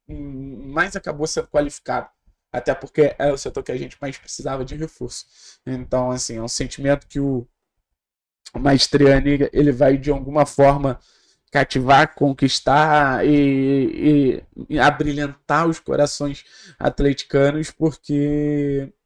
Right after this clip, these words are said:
ainda tem uma questão histórica, né? O torcedor do Atlético, historicamente, gosta de grandes centroavantes. Ficou marcado no último nos últimos vinte, trinta anos por ter grandes centroavantes, desde a dupla ali, Paulo Rink e Oséias, quantos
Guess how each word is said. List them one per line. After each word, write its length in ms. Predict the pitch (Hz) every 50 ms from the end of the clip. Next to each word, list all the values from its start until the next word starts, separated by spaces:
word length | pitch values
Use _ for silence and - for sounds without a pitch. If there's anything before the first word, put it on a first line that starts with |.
| -
ainda 240 | - - 185 - 349
tem 100 | 349 403
uma 120 | 403 - -
questão 320 | _ - - - - 262
histórica, 580 | - - - - 156 156 147 135 - - 127 -
né? 80 | 135
O 60 | 139
torcedor 380 | 135 - 139 - - 127 147 147
do 60 | 147
Atlético, 460 | 143 131 - 147 147 151 - - _ _ _ _ _ _ _ _ - - _
historicamente, 800 | - 143 - - - 165 180 190 185 - 127 131 143 165 - - - -
gosta 340 | 139 160 165 170 - -
de 100 | 131 131
grandes 340 | 127 139 139 143 143 139 -
centroavantes. 580 | - 131 - - 123 120 127 139 143 135 - -
Ficou 400 | - - - 147 131 - 151 156
marcado 580 | 156 147 143 - - - 143 143 156 165 156
no 120 | 147 139 139
último 500 | 143 147 147 - - 147 143 139 131 _ _ _ _ _ _ _ _ - -
nos 200 | - 156 151 135
últimos 360 | 139 139 - - 147 147 131 -
vinte, 360 | - 143 151 160 - - -
trinta 320 | - 143 147 147 143 143
anos 240 | 139 143 151 160 -
por 220 | - - 147 -
ter 240 | - - 160 160 160
grandes 440 | 139 139 139 147 143 147 147 143 -
centroavantes, 640 | - 135 127 - 127 123 120 131 143 143 - - -
desde 220 | 135 139 147 139
a 80 | 147 135
dupla 320 | 131 147 139 - - 143
ali, 220 | 135 135 143 131 _ _ _ _ _ _ _ -
Paulo 240 | - 139 143 139 131
Rink 340 | - - 147 151 151 - -
e 40 | 139
Oséias, 540 | 139 131 - 135 139 156 156 151 147 151
quantos 680 | - - - 156 185 190 - - 180 160 135 - -